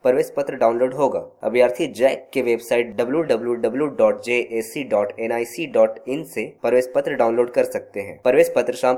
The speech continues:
पाँच बजे से डाउनलोड होगा और परीक्षा अट्ठाईस अगस्त को होगी।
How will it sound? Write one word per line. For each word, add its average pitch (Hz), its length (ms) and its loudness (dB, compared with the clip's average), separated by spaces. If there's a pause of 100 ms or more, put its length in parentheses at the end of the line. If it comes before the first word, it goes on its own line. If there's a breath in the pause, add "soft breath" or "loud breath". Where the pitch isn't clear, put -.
पाँच 156 200 0
बजे 123 220 0
से 151 160 -2
डाउनलोड 117 420 2
होगा 98 300 0
और 123 120 8 (100)
परीक्षा 120 340 0
अट्ठाईस 156 420 0
अगस्त 117 280 0
को 160 140 2
होगी। 123 340 -4